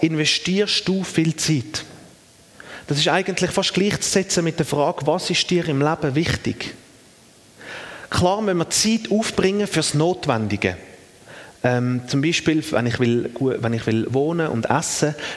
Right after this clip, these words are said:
dann muss ich Zeit investieren, um zu arbeiten, zu haben, das Geld zu verdienen. Und damit mein Körper sich kann erholen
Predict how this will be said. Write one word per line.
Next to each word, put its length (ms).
dann 160
muss 260
ich 160
Zeit 240
investieren, 560
um 160
zu 140
arbeiten, 280
zu 160
haben, 120
das 100
Geld 240
zu 80
verdienen. 480
Und 80
damit 280
mein 160
Körper 420
sich 160
kann 240
erholen 500